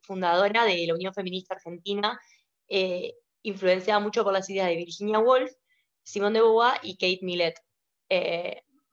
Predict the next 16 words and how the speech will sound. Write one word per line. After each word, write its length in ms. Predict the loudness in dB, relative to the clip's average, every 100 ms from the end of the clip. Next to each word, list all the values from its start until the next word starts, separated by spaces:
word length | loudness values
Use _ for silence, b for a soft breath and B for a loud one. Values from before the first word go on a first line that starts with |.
| _
mandando 500 | 0 2 2 2 2
entonces 640 | 2 2 0 2 2 2 0
a, 320 | 0 0 0
a 60 | -4
impulsar 440 | -6 -6 0 0
esta 200 | -2 -6
inserción 520 | -8 -8 -6 -4 -2
de 80 | -2
las 120 | -4
mujeres 400 | -6 -8 -6 -6
en 80 | -6
el 80 | -12
mundo 240 | -10 -6
del 180 | -4 -6
cine. 520 | -10 -8 -4 -4 -6 b b b _ -6
Eh, 360 | -4 -4 -8